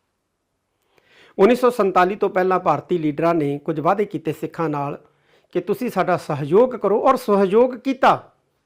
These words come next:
ਬਹੁਤ ਕੁਰਬਾਨੀਆਂ ਦਿੱਤੀਆਂ ਕਿ ਜਦੋਂ ਮੁਲਕ ਆਜ਼ਾਦ ਹੋ ਜਾਏਗਾ, ਅੰਗਰੇਜ਼ ਇੱਥੋਂ ਚਲੇ ਜਾਣਗੇ, ਤੁਹਾਨੂੰ ਇੱਕ ਐਸਾ ਖਿੱਤਾ ਦਿੱਤਾ ਜਾਏਗਾ ਜਿੱਥੇ ਪੰਜਾਬੀ ਬੋਲਣ ਵਾਲਿਆਂ ਦੇ ਹੱਕ ਹਕੂਕ ਕਾਇਮ ਰਹਿਣਗੇ।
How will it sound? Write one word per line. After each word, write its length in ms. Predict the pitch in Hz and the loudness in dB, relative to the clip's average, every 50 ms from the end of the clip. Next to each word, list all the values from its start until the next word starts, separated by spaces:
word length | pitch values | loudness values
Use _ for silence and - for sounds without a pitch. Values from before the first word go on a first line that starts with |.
| _ _ _ _ _ _ _ _ _ _ _ _ _ _ _ - | _ _ _ _ _ _ _ _ _ _ _ _ _ _ _ -4
ਬਹੁਤ 300 | 127 170 165 214 262 254 | -2 2 4 4 2 4
ਕੁਰਬਾਨੀਆਂ 500 | - 226 190 180 170 160 160 165 180 175 | 2 2 2 4 4 4 4 4 2 2
ਦਿੱਤੀਆਂ 300 | 139 135 - 135 135 135 120 - _ _ _ _ _ _ _ _ _ _ _ _ _ _ _ _ _ _ _ _ _ _ _ _ _ _ _ _ _ _ _ _ _ _ _ _ _ _ | -2 -4 -10 -10 -10 -10 -12 -14 _ _ _ _ _ _ _ _ _ _ _ _ _ _ _ _ _ _ _ _ _ _ _ _ _ _ _ _ _ _ _ _ _ _ _ _ _ _
ਕਿ 80 | - 151 | -8 -2
ਜਦੋਂ 300 | 127 190 208 247 277 269 | 0 2 2 4 2 2
ਮੁਲਕ 340 | 226 185 214 220 214 - 220 | 2 2 0 0 2 2 4
ਆਜ਼ਾਦ 580 | 208 208 202 - 180 151 151 160 190 214 208 | 6 6 4 4 0 0 2 2 2 4 2
ਹੋ 80 | 196 175 | 2 2
ਜਾਏਗਾ, 480 | 156 160 160 160 156 165 170 175 180 | 2 2 2 2 2 2 4 4 4
ਅੰਗਰੇਜ਼ 340 | 170 151 151 156 170 170 165 | 2 0 0 0 0 0 -2
ਇੱਥੋਂ 220 | 180 175 175 151 156 | -4 -4 -4 -6 -6
ਚਲੇ 280 | - 165 156 185 185 | -4 -4 -2 -2 0
ਜਾਣਗੇ, 420 | 175 175 175 175 175 165 185 180 185 | 0 0 -2 -2 -2 -2 -2 -2 -2
ਤੁਹਾਨੂੰ 480 | 180 - 160 117 151 151 156 165 170 | -2 -6 -6 -4 -4 -4 -2 -2 -2
ਇੱਕ 160 | 165 156 - | -2 -4 -4
ਐਸਾ 340 | - - 165 170 170 - 202 | -6 -6 -6 -6 -4 -4 -6
ਖਿੱਤਾ 300 | 190 - - _ - 170 | -6 -6 -8 _ -6 -6
ਦਿੱਤਾ 300 | 151 - - _ - 156 | -6 -6 -8 _ -8 -6
ਜਾਏਗਾ 440 | 147 151 151 151 160 160 170 170 170 | -4 -4 -4 -4 -4 -2 -2 -2 -2
ਜਿੱਥੇ 280 | 160 160 160 - 165 160 | -4 -6 -6 -6 -6 -6
ਪੰਜਾਬੀ 560 | 160 - 170 156 151 156 170 175 170 214 220 | -4 -4 -4 -4 -2 -2 -4 -2 -2 -6 -4
ਬੋਲਣ 320 | 180 160 165 151 147 147 | -2 -2 -2 -2 -2 -4
ਵਾਲਿਆਂ 320 | 143 139 135 139 147 147 147 | -4 -6 -6 -6 -6 -6 -6
ਦੇ 260 | 143 156 165 175 - - - - _ _ - - | -6 -6 -6 -8 -10 -14 -20 -20 _ _ -4 0
ਹੱਕ 200 | 170 214 220 - | 0 0 0 0
ਹਕੂਕ 540 | 220 151 143 - - 185 208 240 247 - - - _ _ _ _ _ _ _ _ _ _ _ _ _ _ _ _ _ _ _ _ | -2 -4 -4 -6 -6 -4 -2 -2 -4 -6 -10 -20 _ _ _ _ _ _ _ _ _ _ _ _ _ _ _ _ _ _ _ _
ਕਾਇਮ 280 | - 196 220 220 202 170 | 2 4 4 4 4 2
ਰਹਿਣਗੇ। 340 | 151 156 160 151 131 120 | -2 -4 -4 -6 -8 -12